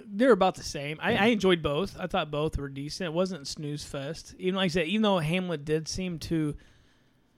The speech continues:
Speaker 1: dominate just 'cause he was the leader each of the breaks, but, uh, there was racing, there was competition for the lead, there was some back and forth, so I enjoyed it.
Speaker 2: Uh, so you mentioned Reddick had a,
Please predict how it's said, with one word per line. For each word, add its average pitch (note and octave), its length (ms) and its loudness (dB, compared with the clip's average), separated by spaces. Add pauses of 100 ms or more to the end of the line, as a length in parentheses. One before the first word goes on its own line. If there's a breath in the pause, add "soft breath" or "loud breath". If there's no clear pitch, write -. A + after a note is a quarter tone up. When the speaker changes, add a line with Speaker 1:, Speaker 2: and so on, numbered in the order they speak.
(460)
Speaker 1:
dominate F3 440 2
just F3 220 4
'cause E3+ 160 0
he E3 120 0
was D#3 240 -2
the C#3 60 -8
leader D3 360 -2
each C#3+ 280 -8
of C#3+ 60 -6
the C3 160 -8 (120)
breaks, D3 520 2
but, - 300 -10 (140)
uh, C3 340 -16
there F3+ 160 0
was F3+ 280 4
racing, F3 460 0
there C#3 120 -4
was D#3+ 360 -2
competition E3 600 0
for D#3+ 120 -6
the D3+ 80 -4
lead, D#3 300 -4
there D3 100 -6
was D3 240 -4
some D3 120 -10
back D3 280 -2
and C3 180 -8
forth, D3 360 -4
so A#2+ 280 -10 (320)
I G3+ 100 0
enjoyed E3+ 300 0
it. E3+ 180 -6 (800 soft breath)
Speaker 2:
Uh, C#3 140 6
so D#3+ 120 4
you E3+ 120 8
mentioned D#3 340 4
Reddick C3 320 6
had B2+ 200 6
a, A#2 200 4